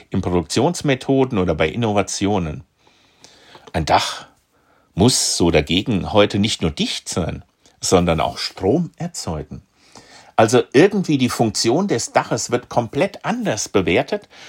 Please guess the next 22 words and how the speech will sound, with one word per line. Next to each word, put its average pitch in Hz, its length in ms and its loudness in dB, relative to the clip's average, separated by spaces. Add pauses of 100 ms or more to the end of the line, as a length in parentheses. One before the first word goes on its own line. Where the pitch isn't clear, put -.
(180)
als - 180 -2
das 127 200 4
noch 135 120 2
vielleicht 92 460 0
die 90 60 0
letzten 87 540 -2
zweitausend 78 760 -4
Jahre 78 340 -2
war. 95 280 -2 (540)
Niemand 101 460 2
hat 90 140 0
in 95 120 4
den 92 100 2
letzten 101 360 0
zweitausend 98 600 4
Jahren 90 260 4
gedacht, 110 340 0 (240)
„Ah, 202 240 4
ich - 140 -4
habe 110 200 6
ein 101 120 4
Dach, 170 300 2